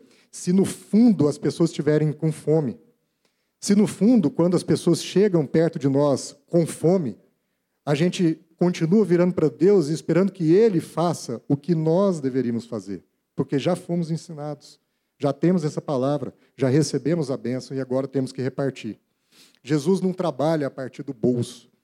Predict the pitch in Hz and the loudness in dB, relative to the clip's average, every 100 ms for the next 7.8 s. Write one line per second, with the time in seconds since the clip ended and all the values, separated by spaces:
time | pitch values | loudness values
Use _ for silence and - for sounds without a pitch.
0 | _ - 127 147 - 143 147 160 160 165 | _ -6 -4 -2 -2 0 2 2 0 -4
1 | 135 127 151 151 143 123 - 131 131 131 | -4 -4 -4 -4 -6 -10 -10 -10 -10 -10
2 | - 147 127 127 123 110 117 139 - 135 | -10 -6 -4 -4 -6 -12 -10 -10 -8 -8
3 | 123 151 120 92 _ _ _ 127 - 135 | -6 -6 -6 -10 _ _ _ -10 -4 -4
4 | - 180 160 - 135 123 - 101 92 - | -2 -2 -2 -2 -2 -4 -8 -14 -14 -20
5 | _ _ _ _ _ _ _ _ - 147 | _ _ _ _ _ _ _ _ -4 0
6 | 147 147 147 147 165 180 185 156 160 - | 0 0 -2 0 -2 -2 -4 -8 -8 -10
7 | - 170 185 185 170 131 104 | -6 -4 -2 -2 0 0 -4